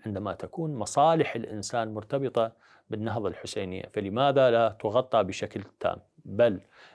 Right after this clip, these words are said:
أنه لا يذكر اسم الإمام الحسين عليه السلام إلا نادرًا وقليلًا، بل أن بعض الدول حسب التقارير والمشاهدات أنه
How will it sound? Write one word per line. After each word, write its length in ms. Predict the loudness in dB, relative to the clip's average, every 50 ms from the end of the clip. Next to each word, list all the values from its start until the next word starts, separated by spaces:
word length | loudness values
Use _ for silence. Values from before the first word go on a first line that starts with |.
| _ -6 -4
أنه 380 | -4 -2 -2 -2 -2 -2 -2 2
لا 180 | 4 4 4
يذكر 500 | 6 4 4 2 0 0 0 0 0 -2
اسم 180 | -4 -6 -4 -6
الإمام 400 | -6 -4 -4 -2 -2 -2 -2 -4
الحسين 420 | -6 -6 -8 -4 -4 -4 -4 -4
عليه 200 | -4 -4 -2 -2
السلام 380 | -2 -2 -2 -2 -2 -4 -4 -6 -2 0
إلا 300 | 2 4 4 4 4 4
نادرًا 420 | 4 2 2 4 2 2 2 2 0
وقليلًا، 560 | -2 -4 -4 -4 -2 0 0 0 0 -2 -6 -8 _ _ _ _ _ _ _ _ _ _ _ -20 -20 -20 -20 -20 -20 -20 -8 0
بل 180 | 2 4 4 4
أن 220 | 2 0 0 4
بعض 280 | 4 4 4 4 2 0
الدول 480 | -2 -2 -2 0 2 2 2 0 -2
حسب 340 | -4 -4 -2 -2 -2 -2 -4 -6 _ -12
التقارير 1300 | -10 -10 -8 -10 -10 -14 -16 -18 -20 -20 -20 -20 _ -6 -4 0 2 2 4 2 2 0 0 -2 -2 0
والمشاهدات 880 | -2 -4 -4 -4 -8 -6 -4 -2 -2 -2 0 0 4 4 4 4 2 0 -8 _ _ _ _ _ _ -20 -20 -20 -20 -20 -14 -10 -8
أنه 400 | -6 -6 -6 -4 -6 -6 -6 -8